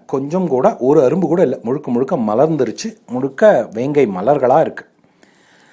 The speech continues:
அந்த வேங்கை மலர்களோட மேற்கு எழு பெருஞ்சினை, அப்படி மேல் நோக்கி வளர்கிற, மேல் நோக்கி எழுகிற பெரிய கிளையில் இருந்த தோகை,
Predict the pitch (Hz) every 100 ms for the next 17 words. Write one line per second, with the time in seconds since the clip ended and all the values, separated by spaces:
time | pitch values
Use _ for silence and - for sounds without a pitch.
0 | _ 135 127 175 269 240 147 123 135 110
1 | 113 190 123 147 208 262 - - 277 214
2 | 165 202 262 170 156 170 156 117 110 113
3 | - 92 - 113 151 196 196 196 208 208
4 | - 233 135 139 135 127 160 127 135 156
5 | 156 160 160 196 131 131 131 117 147 208
6 | - - _ _ 143 143 143 151 202 -
7 | 131 131 117 135 196 135 160 190 196 214
8 | 226 - 127 135 117 117 110